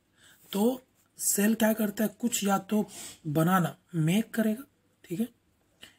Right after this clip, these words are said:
या फिर break करेगा, कुछ बनाना या कुछ तोड़ना, यानी कुछ बनना या कुछ टूटना। तो कुछ anabolism, कुछ catabolism, ये दोनों को मिला करके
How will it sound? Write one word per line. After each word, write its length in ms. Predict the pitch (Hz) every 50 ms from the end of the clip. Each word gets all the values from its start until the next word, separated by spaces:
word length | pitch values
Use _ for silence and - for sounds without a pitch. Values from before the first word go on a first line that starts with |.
| _ - 170
या 60 | 170
फिर 160 | 170 - 214
break 380 | 170 156 151 170 180 165 - -
करेगा, 320 | - 156 - - - _ _ _ _ _ _ _ _ _ _ _ _ _ _ _ _ _ _ _ _ _ _ _ _ _ _ _ _ _ _ _
कुछ 200 | 196 175 143 -
बनाना 440 | 165 147 165 160 170 180 190 208 240
या 100 | 240 240
कुछ 300 | 226 - 214 185 - - -
तोड़ना, 360 | - 175 170 165 147 - - _ _ _ _ - - -
यानी 120 | 160 160
कुछ 220 | 160 196 165 - -
बनना 400 | 151 147 165 170 185 202 220 233
या 100 | 233 226
कुछ 240 | 214 - 202 - -
टूटना। 340 | - 190 170 175 185 147 143 - _ - - - - - -
तो 80 | 180
कुछ 260 | 160 - 202 - - - _ _ _ _ _ _ _ _
anabolism, 760 | - 170 180 185 214 226 208 220 226 226 226 214 254 277 285 - - _
कुछ 260 | - 233 220 - - - _ -
catabolism, 680 | 175 170 160 202 190 170 170 160 147 143 156 160 165
ये 80 | 175
दोनों 400 | 170 156 151 175 185 190 214 247
को 120 | 233 233 214
मिला 300 | 196 185 180 185 196 220
करके 360 | 220 - 214 190 175 - 233